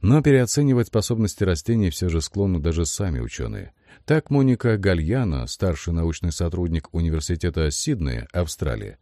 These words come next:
довольно давно ставит эксперименты на горохе. В январе две тысячи двадцатого года появились сообщения. Она заявила, что обнаружила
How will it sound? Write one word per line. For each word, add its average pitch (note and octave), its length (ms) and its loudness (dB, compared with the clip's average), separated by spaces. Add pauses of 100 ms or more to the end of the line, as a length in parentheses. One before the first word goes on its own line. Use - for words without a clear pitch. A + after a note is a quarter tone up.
(240)
довольно D3+ 400 2
давно B2 420 2
ставит F#2+ 380 -2
эксперименты F2+ 720 0
на G#2 140 2
горохе. A#2 500 0 (540)
В - 60 -8
январе A2 360 4
две C3 160 -2
тысячи A2+ 380 -2
двадцатого E2+ 500 -2
года D3 240 2
появились D2+ 420 0
сообщения. A1+ 600 -6 (580)
Она F2+ 220 2
заявила, G#2+ 400 4
что G#2 220 0
обнаружила G2 520 2